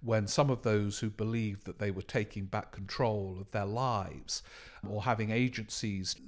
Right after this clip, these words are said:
giving them control, when they find what the reality is like, then the rhythms of populism are challenged. But it's a deep question, probably one for about twenty-five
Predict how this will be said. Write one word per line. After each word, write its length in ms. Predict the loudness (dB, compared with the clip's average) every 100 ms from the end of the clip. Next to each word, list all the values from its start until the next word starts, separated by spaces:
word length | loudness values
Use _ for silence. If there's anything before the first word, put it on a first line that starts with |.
| -12 -12 -4
giving 300 | 0 2 2
them 220 | 0 -2 -4
control, 760 | -8 -4 -2 0 -2 -4 -12 -20 -20 -18 -10
when 160 | -4 -2
they 100 | -2
find 640 | 0 2 4 2 0 -4 -10 -6
what 180 | -4
the 80 | -2
reality 560 | 2 4 4 2 0 -2
is 160 | -2
like, 460 | -2 0 0 -4 -12 -18 -18 -20 -14
then 640 | -8 2 4 6 4 0 -4 -4
the 480 | 0 2 2 0 -4 -12 -14 -4
rhythms 640 | 4 4 6 2 2 -4
of 140 | -4
populism 680 | -2 -4 -2 -4 -2 -4 -6 -8 -16 -12 0
are 140 | 0
challenged. 580 | 0 0 2 0 -4 -6
But 120 | -2 -2
it's 140 | -2
a 40 |
deep 300 | -2 2 2
question, 480 | 2 0 2 -2 -4
probably 300 | 0 0 0
one 220 | 0 0 0
for 100 | -2
about 300 | -4 -6 -10
twenty-five 960 | -6 -4 -4 -2 0 2 0 -2 -6